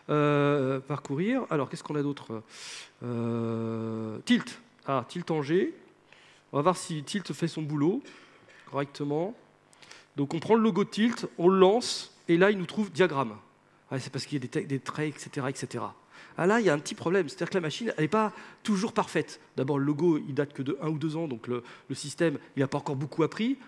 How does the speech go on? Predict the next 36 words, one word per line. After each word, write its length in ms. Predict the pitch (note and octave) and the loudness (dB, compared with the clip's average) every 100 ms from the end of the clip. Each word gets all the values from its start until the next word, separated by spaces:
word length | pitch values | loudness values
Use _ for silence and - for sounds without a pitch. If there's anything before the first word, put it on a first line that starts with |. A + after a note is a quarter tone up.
| - | -6
En 100 | D#3 | -6
plus, 220 | D3 F3+ | -4 -6
le 60 | E3+ | -2
logo, 180 | D#3 F3+ | 0 0
il 40 | |
n'est 40 | - | 0
pas 120 | D3 | -2
sûrement 360 | - D#3 D#3 - - | -2 -4 -4 -6 -10
utilisé 340 | C#3 D3+ D#3+ | -6 2 2
dans 120 | C#3+ | 2
plein, 220 | A#2 F3 D#3+ | 0 -2 0
plein 160 | D#3+ | 0
d'endroits. 460 | D3+ C#3+ E3+ A#3 C4+ - - | 0 0 2 2 0 -16 -2
Donc, 200 | F#3 - | 0 0
il 60 | F#3+ | 0
fait 200 | A3 A3+ | 2 4
une 220 | A3 F#3 | 2 0
généralisation, 920 | D#3 A3+ G#3 G3+ F3+ F3+ - - F3 | 2 2 4 2 4 4 4 -2 -4
c'est-à-dire 260 | D3+ C#3+ D3 | -2 0 0
il 120 | D#3+ | 2
reconnaît 460 | F3 G3+ G#3 G3+ F#3+ - - | 2 4 6 6 4 -10 -12
ce 120 | - | -8
qu'il 80 | - | 4
y 40 | E3 | 4
a 40 | |
dessus, 460 | E3 - G3 A#3+ - - | 4 -2 0 0 0 0
mais 80 | D#3+ | 6
il 40 | F3 | 6
le 80 | |
généralise. 560 | D#3 G3 F#3 F3 D#3 B2+ | 6 6 6 6 2 0
Le 80 | D3 | 2
diagramme, 360 | C#3+ C3+ F#3 | 4 4 0
c'est 220 | F#3+ E3+ D#3+ | 0 -6 -6
une 100 | D3 | -4
généralisation. 640 | C#3+ C3+ B2 A#2 A2+ G#2+ _ _ _ - - - - - | -2 0 0 -4 -6 -14 _ _ _ -20 -20 -20 -20 -8
Voyez. 260 | A2+ B2+ | -2 -2